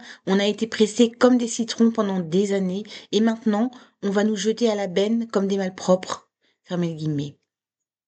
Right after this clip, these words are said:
Le sentiment est le même à Vannes et les travailleurs étaient heureux de se retrouver pour exprimer leur colère. À Vannes, mercredi vingt-deux janvier, l'annonce que Michelin refusait d'augmenter significativement les mesures dites «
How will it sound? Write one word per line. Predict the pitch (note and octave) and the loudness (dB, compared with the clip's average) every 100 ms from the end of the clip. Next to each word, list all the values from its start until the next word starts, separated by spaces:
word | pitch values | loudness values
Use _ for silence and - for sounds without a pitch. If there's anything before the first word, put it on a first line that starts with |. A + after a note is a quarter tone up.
| _ _ - - - | _ _ -20 -18 0
Le | G3+ | 2
sentiment | A3+ A#3+ - A#3+ A#3 B3 | 2 0 0 2 2 0
est | G#3+ | -2
le | G3+ | -2
même | G3+ G3+ | -2 -4
à | F#3+ | -4
Vannes | F3+ F3+ E3 D#3+ D#3+ - - - | -2 -2 0 -2 -6 -12 -16 -4
et | G3+ | -2
les | G#3+ | -2
travailleurs | - A3+ A#3+ C4 - | 0 2 2 2 -2
étaient | - - A3 | -4 0 0
heureux | A3+ G#3+ G3+ G3 | 2 2 2 -2
de | F3 | -4
se | - | -4
retrouver | F3+ F3 - E3 E3 D#3 _ - | -4 -4 -2 0 0 -2 _ -8
pour | F3 | -2
exprimer | E3 - - E3+ | -2 -2 0 0
leur | D#3+ - | 0 0
colère. | F3 D#3+ C#3 - - _ _ _ _ _ _ _ _ _ _ - | 0 2 0 -6 -18 _ _ _ _ _ _ _ _ _ _ -16
À | F3 | -8
Vannes, | F3 F3+ A#3+ - F#3+ | -4 -2 -2 -2 0
mercredi | F#3+ - F#3 F3 | 2 2 0 2
vingt-deux | F3 F3 E3+ | 0 0 -2
janvier, | E3 D#3 E3 G#3 C4 - - _ - | -2 -2 0 0 -2 -8 -20 _ -4
l'annonce | G3 G#3 B3+ C4+ | -2 0 -2 -4
que | - G3 | -2 0
Michelin | G3 - A#3 A#3+ | 0 0 0 2
refusait | A3 A3+ A#3+ A#3 G#3 | 0 -2 0 2 2
d'augmenter | F#3 F3 F3 F#3+ F3+ - - _ | -2 -6 -2 0 0 -4 -20 _
significativement | - A3+ A#3+ A3+ A3+ G#3+ G3 - F#3+ G3+ G3+ G3 | 2 6 8 6 -2 -2 -2 -2 0 2 2 0
les | E3+ | 0
mesures | F3 F3 F#3 F#3 | 0 -2 -2 -4
dites « | E3 F#3 - | -4 -4 -4